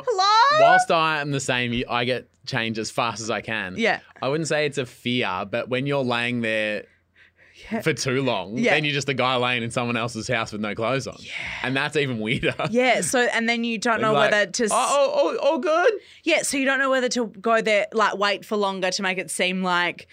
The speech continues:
Speaker 1: you didn't, like, get naked really quickly, or then they're, like, think,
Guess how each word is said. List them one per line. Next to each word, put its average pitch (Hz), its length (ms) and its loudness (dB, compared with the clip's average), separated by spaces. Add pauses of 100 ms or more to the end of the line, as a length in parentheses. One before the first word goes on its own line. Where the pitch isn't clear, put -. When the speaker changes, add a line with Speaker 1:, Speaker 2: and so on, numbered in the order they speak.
(140)
Speaker 1:
you 202 140 -2
didn't, 185 380 -2
like, 180 260 -2
get 190 160 -2
naked 208 340 -2
really 190 340 0
quickly, 262 520 2
or 226 160 2
then 214 260 0
they're, 208 140 2
like, 208 280 0
think, - 340 -4